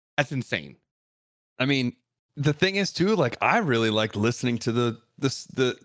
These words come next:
Speaker 2: the commentary, the ending. Like, for instance, Japanese, the, when they won the game, dude, that was fucking awesome.
Speaker 1: Oh, yeah.
Speaker 2: I have no clue what they said,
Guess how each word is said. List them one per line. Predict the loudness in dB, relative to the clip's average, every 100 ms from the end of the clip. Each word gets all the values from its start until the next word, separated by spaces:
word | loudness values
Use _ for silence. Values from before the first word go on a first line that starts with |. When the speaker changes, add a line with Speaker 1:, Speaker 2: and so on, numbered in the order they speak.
| -6
Speaker 2:
the | -4
commentary, | 0 0 0 0 0 0
the | -2 -2
ending. | -2 -2
Like, | -2 -2
for | -2
instance, | -2 -4
Japanese, | 0 -2 0 -2 0 -2 -4
the, | -4
when | -4 -2 -2
they | 0
won | 0 -2
the | 0
game, | 0 -2 -6 _ -4
dude, | 0
that | 0
was | -2 -6
fucking | -8 0 0 0 -2 -2
awesome. | 0 0 0 -4 0
Speaker 1:
Oh, | 0
yeah. | 0 0
Speaker 2:
I | 0
have | 0
no | 2 0 2
clue | 2 2
what | 2
they | 2 0
said, | 2 2 2